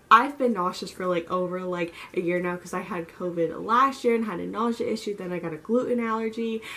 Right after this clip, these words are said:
and I'm just nauseous every, like, once in a while. I really don't know where it comes from. Like, it's just really random. So I actually wanna do a whole video about, like, my gluten allergy. I definitely will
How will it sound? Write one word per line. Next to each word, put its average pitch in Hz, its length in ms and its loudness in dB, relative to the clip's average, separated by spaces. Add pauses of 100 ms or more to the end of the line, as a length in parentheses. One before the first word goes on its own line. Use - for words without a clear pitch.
(180)
and 214 340 0
I'm 233 240 8
just 254 220 -2
nauseous 214 380 2
every, 214 240 -2
like, 220 220 -2
once 214 240 -6
in 226 80 -4
a 226 60 -2
while. 220 280 6
I 214 140 0
really 202 260 -4
don't 196 200 -6
know 185 100 -4
where 190 420 -2
it 180 200 -6
comes 233 320 0
from. 233 440 0
Like, 185 280 -2
it's 185 100 -12
just - 220 -12
really 196 200 -4
random. 170 380 -2 (260)
So - 140 6
I 208 140 10
actually 339 300 4
wanna 359 180 4
do 247 120 2
a 208 40 0
whole 190 160 -4
video 165 240 -2
about, 165 200 -4
like, 170 160 -6
my 156 100 -6
gluten 160 340 -4
allergy. 156 260 -8
I 156 60 -2
definitely 233 380 -4
will 180 260 -2